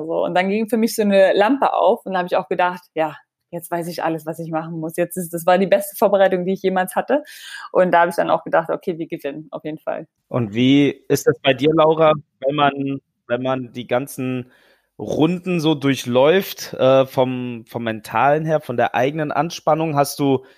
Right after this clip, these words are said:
Speaker 2: hast du Unterschiede gemerkt? Ich meine, man probiert sich ja, klar, bei euch jetzt auf den Gegner einzustellen, man geht vielleicht mit einer anderen Taktik an die Geschichten ran, aber du musst ja selbst mit dir und du sagst ja, dass du so ein bisschen auch hibbelig bist, hektisch.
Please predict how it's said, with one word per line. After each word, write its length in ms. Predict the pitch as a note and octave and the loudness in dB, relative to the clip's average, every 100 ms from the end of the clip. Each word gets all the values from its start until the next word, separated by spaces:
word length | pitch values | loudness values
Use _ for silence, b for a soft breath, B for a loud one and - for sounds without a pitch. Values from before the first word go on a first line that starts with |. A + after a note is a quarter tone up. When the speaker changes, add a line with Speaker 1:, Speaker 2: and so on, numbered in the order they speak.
| b b b | b b b
Speaker 2:
hast 180 | C3 C#3 | -4 -2
du 20 | |
Unterschiede 720 | - E3+ G#3+ G3+ - G#3+ A3+ | 0 0 2 0 -2 -6 -4
gemerkt? 480 | G3+ G3 G#3+ A3 G3+ | -4 0 2 2 0
Ich 100 | D#3+ | 0
meine, 180 | D3+ D#3+ | 2 2
man 120 | D3 | -2
probiert 320 | C3 C#3 D#3 | 0 -2 -2
sich 160 | D#3+ D3+ | -2 2
ja, 160 | C3 | 2
klar, 360 | B2+ B2+ A2+ - | 2 2 2 0
bei 60 | A2+ | -2
euch 200 | B2+ C#3 | 0 -2
jetzt 160 | C3+ | -2
auf 100 | B2 | -4
den 140 | - G#2+ | -6 -6
Gegner 280 | D#3 F3 D3+ | -6 -2 -2
einzustellen, 760 | D#3+ - E3 - D#3 D#3+ F3 | -2 -6 -6 2 4 4 4
man 160 | C#3+ A2+ | 0 -2
geht 240 | B2+ - | -2 -2
vielleicht 240 | C3 A#2+ B2 | 0 0 -2
mit 140 | A2 | -2
einer 100 | A2+ | -2
anderen 500 | A#2 B2 A2+ A#2+ - _ _ _ - | 0 0 0 -2 -6 _ _ _ -6
Taktik 440 | C#3 C#3+ - F3 | 0 0 0 0
an 100 | C#3 | 2
die 100 | C#3 | 0
Geschichten 420 | C3 C3+ D#3 - B2+ | -2 -2 -4 -4 -2
ran, 160 | C#3 | 2
aber 160 | C#3+ B2 | 2 0
du 80 | A#2+ | -2
musst 180 | C3 | -2
ja 100 | C3 | 0
selbst 340 | A2+ B2+ B2+ - | 2 2 0 -6
mit 220 | A2+ G#2 | -8 -8
dir 320 | B2 E3+ F3 | -2 4 4
und 160 | D#3 A#2 | 4 0
du 60 | |
sagst 260 | A2+ D#3 - | -2 -2 -2
ja, 140 | C3+ | -2
dass 180 | A#2+ A#2+ | -2 -4
du 80 | B2+ | -6
so 140 | A#2 | -8
ein 80 | A#2 | -6
bisschen 260 | A#2 - A#2 | -8 -8 -2
auch 280 | A2+ A2+ _ b b b | 0 0 _ b b b
hibbelig 520 | D#3 D#3 D#3+ D3 - | 0 2 4 2 2
bist, 340 | D3+ D3+ C#3+ | 4 4 2
hektisch. 720 | D3+ C#3+ - D3+ C#3+ C#3+ - | 0 0 0 2 4 2 -4